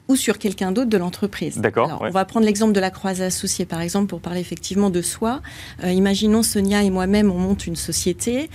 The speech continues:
Speaker 1: euh, on la développe ensemble.
Speaker 2: Bien sûr.
Speaker 1: Euh, elle prend de la valeur. On a fait un pacte d'actionnariat avec, euh, bien sûr, nos avocats conseils, euh, au moment où on a monté la société. C'est parfait.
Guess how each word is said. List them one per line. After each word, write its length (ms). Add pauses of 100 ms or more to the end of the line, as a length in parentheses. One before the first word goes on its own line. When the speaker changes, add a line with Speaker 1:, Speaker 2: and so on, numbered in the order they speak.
(380)
Speaker 1:
euh, 320
on 80
la 140
développe 340
ensemble. 600 (140)
Speaker 2:
Bien 160
sûr. 180
Speaker 1:
Euh, 180
elle 120
prend 160
de 60
la 80
valeur. 580
On 120
a 80
fait 160
un 100
pacte 280
d'actionnariat 640
avec, 300
euh, 180
bien 120
sûr, 180
nos 180
avocats 320
conseils, 540
euh, 80
au 80
moment 280
où 220
on 100
a 60
monté 220
la 100
société. 500
C'est 160
parfait. 400